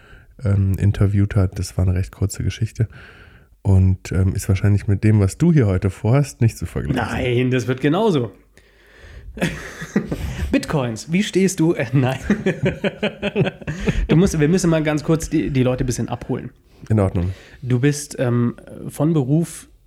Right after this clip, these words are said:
Speaker 2: eben auch Zauberkünstler und, ähm, äh, kommst aus einem Eck, was jetzt, wir sind ja jetzt hier gerade in München, du bist, bist zu Besuch, du kommst gerade von einem Event.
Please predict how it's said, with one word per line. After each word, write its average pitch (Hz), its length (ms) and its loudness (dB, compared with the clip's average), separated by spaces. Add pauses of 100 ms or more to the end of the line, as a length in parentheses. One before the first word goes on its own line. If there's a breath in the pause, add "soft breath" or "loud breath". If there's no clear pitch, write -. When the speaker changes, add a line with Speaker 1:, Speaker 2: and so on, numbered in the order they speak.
(200)
Speaker 2:
eben 117 280 0
auch 110 240 -8
Zauberkünstler - 720 -6 (680 loud breath)
und, 139 460 0
ähm, 131 340 2
äh, 120 360 -4
kommst 170 360 -4
aus 156 140 -2
einem 135 200 0
Eck, 170 300 -4
was 147 140 -2
jetzt, 156 200 -4
wir 147 80 2
sind 160 160 2
ja 151 60 2
jetzt 147 160 0
hier 143 100 -2
gerade 120 240 -2
in 117 80 0
München, 156 380 0
du 135 60 -2
bist, - 360 -6 (160)
bist 135 200 -4
zu 131 100 -6
Besuch, 123 500 0 (640 soft breath)
du - 80 -20
kommst 127 200 -2
gerade 120 180 -2
von 123 100 -2
einem 120 120 0
Event. 120 520 -2